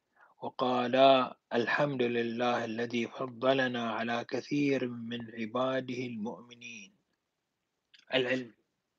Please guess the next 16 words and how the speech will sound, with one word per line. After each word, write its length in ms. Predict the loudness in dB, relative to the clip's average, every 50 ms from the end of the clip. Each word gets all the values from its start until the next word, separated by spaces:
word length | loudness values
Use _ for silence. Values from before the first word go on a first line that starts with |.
| _ -12
المعرفة 360 | -8 -6 -4 -4 -4 -4 -6 -6 -4
الحقة، 600 | -4 -2 -2 -2 -4 -4 -8 -8 -8 -8 -10 -14 _ _ _ _ _ _ -20 -20 -20 _ _ -4
هي 120 | -2 0
هذا 260 | 0 0 -2 -2 -4
ال-، 320 | -4 -4 -6 -8 -10 -12 -18 _ _ _ -20 -20 -20 -20 -20 -20 -20 _ -12 -10
العنصر 420 | -8 -6 -4 -4 -4 -2 2 2
الأساسي 720 | 2 2 2 0 0 0 2 4 4 4 2 0 0 -4 -4
والمنطلق 880 | -4 -4 -4 -4 -6 -4 -4 0 0 2 2 2 0 -2 -8 -18 -20 _ _ _ _ _ _ _ _ _ _ _ _ -14 -8 -4
الذي 680 | -2 -2 -2 -2 -2 -4 -2 -2 -6 -8 -10 -14 _ _ _ _ _ _ _ _ _ _ _ _ _ _ _ _ _ _ _ _ _ _ _ _ _ _ _ _ _ _ _ _ _ _ _ _ _ _ _ _ _ _ _ _ _ _ _ _ _ -8
تميزت 600 | -4 0 2 4 4 4 2 0 -2 -6 -4 -2
به 100 | -2 0
دعوة 300 | 0 0 0 0 -2 -2 -2 -4
الأنبياء 460 | -6 -6 -8 -6 -2 0 0 2 2
عليهم 440 | 0 -2 -2 -4 -4 -6 -8 -10 -10
الصلاة 320 | -10 -8 -8 -8 -8 -8
والسلام. 420 | -8 -8 -6 -4 -4 -4 -6 -6